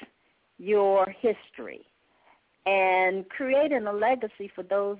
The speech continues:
that will follow you. So I am just really proud of what you all are doing, and I think that you can serve as certainly a model for other communities, because this is just amazing to have a, a, a production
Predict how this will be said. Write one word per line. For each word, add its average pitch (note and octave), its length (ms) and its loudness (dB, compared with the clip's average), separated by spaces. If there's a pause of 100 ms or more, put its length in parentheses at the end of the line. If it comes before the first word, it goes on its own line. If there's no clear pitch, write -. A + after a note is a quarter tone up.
(120)
that F3+ 200 -4
will F3 200 -8 (100)
follow G#3 360 2
you. D#3 380 -6
So E3 280 2
I G#3+ 220 2
am F3+ 280 -2
just F3+ 160 -6 (100)
really F#3 600 0 (240)
proud A#3 540 4
of A#3+ 160 -6
what A#3 200 -6
you A3 200 -4
all G3+ 240 -2
are G#3 40 -6
doing, G#3 600 -6
and F3 400 -4
I F3 80 -6
think G3 340 -6
that F3 280 2 (260)
you G#3 160 -8
can G3 240 -10
serve G3 260 2
as F#3 140 2 (200)
certainly A3+ 440 0
a E3+ 100 -4
model F#3 640 2
for F3 160 -2
other F3 180 -4 (100)
communities, E3+ 840 -8 (400)
because F3+ 340 -2 (160)
this G3+ 240 0
is F3+ 160 -10
just F#3 200 -6
amazing F3+ 580 0
to F#3 100 -4
have E3+ 280 0
a, D#3 340 -8
a, C#3 240 -4 (420)
a E3+ 60 -4
production F3 1000 -2